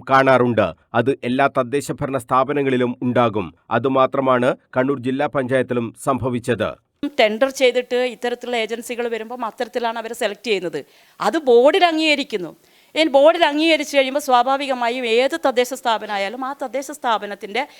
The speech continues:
Speaker 2: പ്രവർത്തനങ്ങൾ ഓഡിറ്റുകാർ പരിശോധിക്കുമ്പോൾ ചെറിയ ചെറിയ പരാമർശങ്ങൾ ഉണ്ടാവും. ആ പരാ-, പ-, മ-, പരാമർശങ്ങൾക്ക് കൃത്യമായ മറുപടി കൊടുക്കലാണ് സാധാരണ ചെയ്തു വരുന്നത്. അത്, അതും ഞാൻ നേരത്തെ പറഞ്ഞ പോലെ ഈ കേ-, കണ്ണൂർ ജില്ലയിലെ നിങ്ങൾ ഏത് പഞ്ചായത്ത് എടുത്ത് പരിശോധിച്ചാലും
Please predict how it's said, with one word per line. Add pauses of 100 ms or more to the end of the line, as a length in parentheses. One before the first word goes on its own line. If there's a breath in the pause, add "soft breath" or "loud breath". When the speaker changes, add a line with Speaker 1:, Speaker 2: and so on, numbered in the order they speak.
(160 loud breath)
Speaker 2:
പ്രവർത്തനങ്ങൾ (180)
ഓഡിറ്റുകാർ (100)
പരിശോധിക്കുമ്പോൾ
ചെറിയ
ചെറിയ
പരാമർശങ്ങൾ
ഉണ്ടാവും. (540 soft breath)
ആ (140)
പരാ-, (100)
പ-,
മ-, (100)
പരാമർശങ്ങൾക്ക്
കൃത്യമായ (120)
മറുപടി
കൊടുക്കലാണ്
സാധാരണ (100)
ചെയ്തു
വരുന്നത്. (520 soft breath)
അത്, (200)
അതും
ഞാൻ
നേരത്തെ
പറഞ്ഞ
പോലെ (200)
ഈ (120)
കേ-, (200)
കണ്ണൂർ
ജില്ലയിലെ
നിങ്ങൾ (120)
ഏത്
പഞ്ചായത്ത്
എടുത്ത്
പരിശോധിച്ചാലും